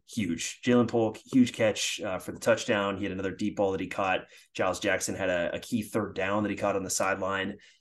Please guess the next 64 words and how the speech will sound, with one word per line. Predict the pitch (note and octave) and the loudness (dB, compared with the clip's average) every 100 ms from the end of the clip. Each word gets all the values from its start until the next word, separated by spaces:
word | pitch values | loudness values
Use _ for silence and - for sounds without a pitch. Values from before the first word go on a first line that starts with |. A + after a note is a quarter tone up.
| - | -10
Um, | E2 E2+ | -6 -6
so | - | -6
he's | |
kind | - A2+ | -2 -2
of | F#2+ | -2
a, | F2 - | -6 -4
been | A2 | -2
a | G2+ | -2
bit | - A#2 - | 2 0 2
player | A#2 A2 G#2 | 0 2 2
all | F#2 G2 | 0 0
season. | - B2 A#2 C3 B2 B2 - - - | 4 4 6 6 4 4 -14 -20 -8
Some | - A2 | -2 0
games | G#2+ G#2 | 0 -2
where | G#2+ | -4
he's | F#2+ | 0
extra | G#2+ - - C3 | 0 0 2 2
involved, | A#2 A#2 A#2 - | 4 2 2 -2
some | G#2+ | -6
games | F#2 F#2 F#2+ | -6 -8 -6
you | |
don't | F#2+ | -4
see | - G#2 | -2 -2
him | F#2 | 0
at | |
all. | F#2+ F#2 F#2 - | 0 2 0 0
But, | F#2 D#2+ - | 0 0 -2
uh, | F#2 E2+ D#2 - | -2 0 -2 -4
I | F2 | -6
think | G2 - | -8 -4
two | A#2 | -4
guys | F#2+ F#2 F2+ | 0 -2 -2
that | F2 | -4
have | F2 | -4
shown | - F#2+ F#2 E2 | -2 -2 -2 -2
that | F2+ | -2
I | D#2+ | -4
think | - - | -4 -6
if | F#2 | -6
they | G2 | -6
got | F2+ F#2 - _ - | -2 -4 -4 _ -8
a | G2+ | -6
bigger | F#2 G#2+ G#2+ | -4 -4 -4
role | G2+ G2+ G2 | -6 -6 -6
next | F#2+ F#2 - | -8 -10 0
year, | B2+ B2 | 2 2
that | G#2 | -2
they | F#2+ | -6
could | F2+ | -6
probably | - G#2 F#2 | -4 -4 -2
do, | F#2+ F#2+ E2+ - - _ | -6 -4 -6 -12 -20 _
um, | F2 E2 D#2 | -6 -6 -4
some | - G2 | -4 -4
real | F#2+ E2+ | -6 -6
damage | F#2+ F#2 F2+ F2 - - | -6 -6 -6 -8 -8 -8
with | G2 - | -10 -8
that | E2+ E2+ | -10 -8
role. | E2+ D2+ - - | -10 -12 -12 -8
And, | F2+ E2 D#2+ | -6 -6 -8
uh, | D#2 D2+ - | -8 -8 -10
you | A2 | -8
know, | F#2+ | -6
it's | E2+ - | -6 -2
not, | A2 | -2